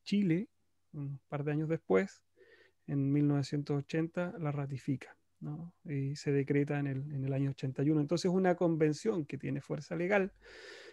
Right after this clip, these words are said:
eh, que ya tiene hartos años en, en Chile,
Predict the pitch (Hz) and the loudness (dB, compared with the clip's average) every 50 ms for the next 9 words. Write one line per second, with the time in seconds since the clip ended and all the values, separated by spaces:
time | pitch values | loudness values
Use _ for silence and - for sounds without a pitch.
0 | - _ - 165 147 147 143 143 143 139 - 151 151 156 165 196 180 160 147 139 | -16 _ -4 0 0 2 2 2 2 4 6 6 8 8 8 6 6 4 4 2
1 | - 151 139 202 214 180 139 123 - _ _ _ _ _ - 175 147 147 147 147 | 0 0 0 0 0 0 -2 -2 -6 _ _ _ _ _ -6 -2 -2 0 0 0
2 | 147 170 147 139 - 190 180 151 139 143 | -2 -2 -4 -4 -2 0 0 0 0 -2